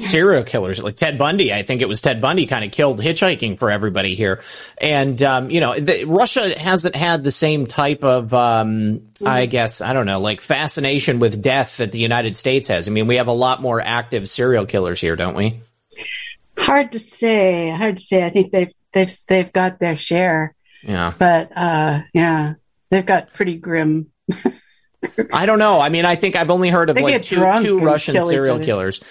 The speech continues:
Speaker 1: There was one, there was one, this guy that was a serial killer in Moscow, like, in a park. It was this giant park, and people would walk through,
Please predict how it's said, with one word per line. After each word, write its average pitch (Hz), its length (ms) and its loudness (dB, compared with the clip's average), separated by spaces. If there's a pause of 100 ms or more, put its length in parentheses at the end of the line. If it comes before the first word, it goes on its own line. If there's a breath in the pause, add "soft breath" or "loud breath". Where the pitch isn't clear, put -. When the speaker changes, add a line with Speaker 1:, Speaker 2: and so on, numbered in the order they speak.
(220 loud breath)
Speaker 1:
There 220 160 4
was 220 200 2
one, 185 520 2
there 170 180 4
was 185 240 4
one, 165 340 4
this 143 200 0
guy 151 300 2
that 143 140 4
was 131 180 2
a 123 40 -4
serial 160 300 4
killer 143 360 2
in 127 160 2
Moscow, 131 540 2
like, 117 180 0
in 131 120 0
a 98 40 -2
park. 127 440 -2
It 110 80 -4
was 110 160 -4
this 110 220 -4
giant 135 440 -2
park, 120 400 0
and 101 180 -2
people 123 380 0
would 107 240 0
walk 117 280 2
through, 117 460 0